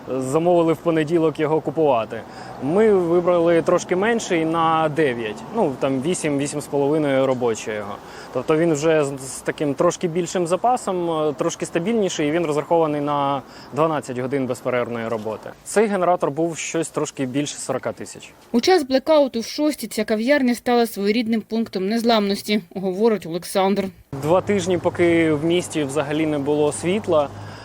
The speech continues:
Speaker 1: то в нас тут був аншлаг. Дуже багато людей, бо не було ні газу, ні світла. Всі розетки працюють, Wi-Fi працює.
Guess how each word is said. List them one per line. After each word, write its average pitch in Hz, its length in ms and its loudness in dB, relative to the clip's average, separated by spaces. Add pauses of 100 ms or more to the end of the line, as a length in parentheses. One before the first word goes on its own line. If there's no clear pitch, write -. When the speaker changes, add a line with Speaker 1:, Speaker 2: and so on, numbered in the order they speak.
(220)
Speaker 1:
то 147 840 4 (180)
в 123 40 -6
нас 156 240 0
тут 143 160 -6
був 147 480 0
аншлаг. 139 480 0
Дуже 135 200 -4
багато 147 380 -4
людей, 147 320 2
бо 139 200 0
не 139 100 0
було 143 260 2
ні 147 160 0
газу, 131 380 -2
ні 127 160 -2
світла. 190 480 -4
Всі - 180 0
розетки 170 440 -2
працюють, 208 580 -2
Wi-Fi 165 380 2
працює. 185 720 0